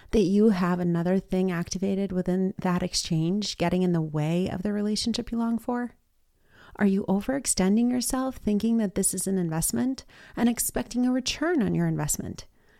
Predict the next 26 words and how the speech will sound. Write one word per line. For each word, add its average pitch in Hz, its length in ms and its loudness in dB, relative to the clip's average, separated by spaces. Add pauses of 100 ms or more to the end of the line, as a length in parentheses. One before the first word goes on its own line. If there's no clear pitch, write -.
(140)
be 190 200 4
it - 60 -2
your 175 180 -2
energy, 214 600 2 (140)
time, 190 640 2 (420)
emotional, 180 640 2
physical, 180 440 -4
or 180 80 -2
financial 165 520 -4
support? - 580 -6 (1300)
To 285 100 0
further 330 400 4
describe 190 560 0
what 185 140 0
I 165 100 2
mean 160 240 2
by 170 160 -4
overextending, 160 960 -2 (1040)
are 262 120 6
you 294 360 4
taking 254 600 0
away 180 440 0
valuable 180 600 -2
resources 208 640 -2
from 175 220 0
yourself 214 760 0